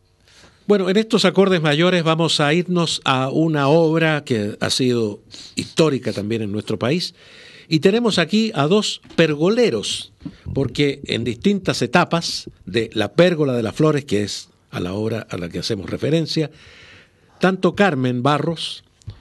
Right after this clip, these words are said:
como Pedro Mesone formaron parte del elenco, eh, y curiosamente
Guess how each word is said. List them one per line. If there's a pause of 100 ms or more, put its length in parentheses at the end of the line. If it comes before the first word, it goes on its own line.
(200)
como
Pedro
Mesone (320)
formaron
parte
del
elenco, (460)
eh, (520)
y
curiosamente